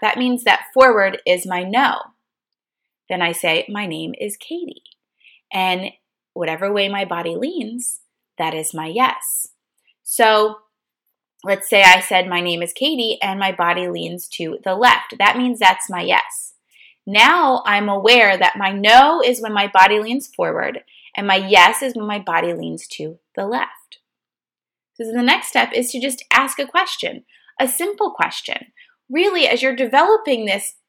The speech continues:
connection with your body and you're beginning to use your body as a compass,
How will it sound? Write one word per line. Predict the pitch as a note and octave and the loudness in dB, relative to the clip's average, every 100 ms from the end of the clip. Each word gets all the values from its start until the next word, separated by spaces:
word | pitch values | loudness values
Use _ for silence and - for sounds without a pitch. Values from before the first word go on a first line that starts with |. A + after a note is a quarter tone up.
| _ | _
connection | - A3 A3 - A3 | -4 2 2 0 -8
with | G3+ G3 | -10 -8
your | F#3+ | -8
body | F3 F3 D#3 D#3 - _ _ _ _ _ _ _ _ - | -2 -2 -2 -6 -14 _ _ _ _ _ _ _ _ -12
and | G3+ | -6
you're | A3 | -2
beginning | G#3+ A3 A#3+ D4 D4 | -2 0 0 0 -4
to | C4 | -6
use | G#3 G#3 | -6 -6
your | G#3+ | -6
body | G3 F3+ F#3+ | -2 -2 -2
as | F3 | -6
a | F3 | -8
compass, | - E3+ F3 F#3+ | -6 -4 -4 -8